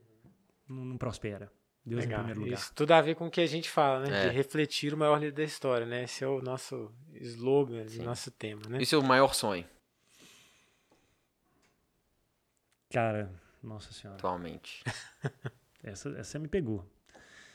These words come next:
Speaker 1: Meu maior sonho é, eu acho que tá dentro, tá dentro do, dos meus objetivos aí. Eu quero, eu quero construir, ah,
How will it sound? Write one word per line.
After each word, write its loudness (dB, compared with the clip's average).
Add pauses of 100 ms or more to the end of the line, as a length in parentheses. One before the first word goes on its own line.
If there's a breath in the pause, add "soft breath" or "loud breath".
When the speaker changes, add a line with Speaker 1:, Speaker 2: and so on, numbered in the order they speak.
(480 loud breath)
Speaker 1:
Meu -4
maior 2
sonho 2 (680 soft breath)
é, 4 (1160 soft breath)
eu 0
acho 2
que -14
tá 8
dentro, 2 (160)
tá 0
dentro 2
do, 0
dos -4
meus 2
objetivos 0
aí. -2
Eu -2
quero, 4 (880 soft breath)
eu -4
quero 0 (320)
construir, 0 (440)
ah, 2